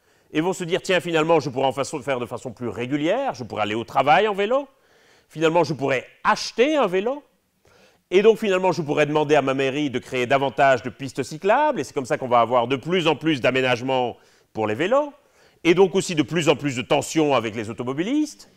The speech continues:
et c'est malheureusement inévitable. » Et c'est comme ça que la mobilité urbaine est en train de se transformer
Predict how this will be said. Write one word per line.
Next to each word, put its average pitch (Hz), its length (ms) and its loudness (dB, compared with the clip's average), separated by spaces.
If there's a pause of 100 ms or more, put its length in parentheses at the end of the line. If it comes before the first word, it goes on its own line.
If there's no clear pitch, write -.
et - 80 -18
c'est - 160 -6
malheureusement 110 420 -2
inévitable. » 233 560 0 (1700)
Et 214 100 6
c'est 233 160 2
comme 208 180 2
ça 170 520 0 (380)
que 143 440 2 (220)
la 135 140 4
mobilité 156 420 0
urbaine 135 600 2 (120)
est 151 200 2
en 147 100 0
train 170 280 -2
de 123 120 -2
se 131 140 -4
transformer 131 1040 -2